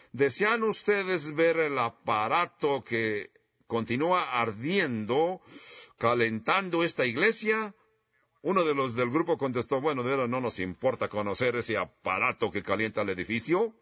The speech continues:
Él creía que era un aparato que calentaba el edificio, pero los dirigió a una habitación en el, en la parte baja del edificio donde estaban cientos de personas sin caos orando.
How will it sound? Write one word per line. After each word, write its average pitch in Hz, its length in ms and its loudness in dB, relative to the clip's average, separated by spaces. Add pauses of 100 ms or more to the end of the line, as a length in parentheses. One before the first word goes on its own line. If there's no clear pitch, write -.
(500)
Él 175 160 2
creía 175 440 2
que 180 140 0
era 180 160 4
un 170 100 2
aparato 156 400 2
que 127 120 -2
calentaba 127 720 2
el 117 220 4
edificio, 127 500 2
pero 120 320 2 (500)
los 123 300 4
dirigió 190 760 2
a 110 120 2
una 208 240 2
habitación 165 640 2
en 135 140 -2
el, 113 380 -2 (600)
en 117 100 0
la 117 140 2
parte 202 320 2
baja 175 400 2
del 123 540 0
edificio 139 560 0
donde 127 220 0
estaban 147 420 0
cientos 180 560 0
de 170 100 -2
personas 175 440 -2
sin 117 200 -4
caos 165 380 0
orando. 196 840 0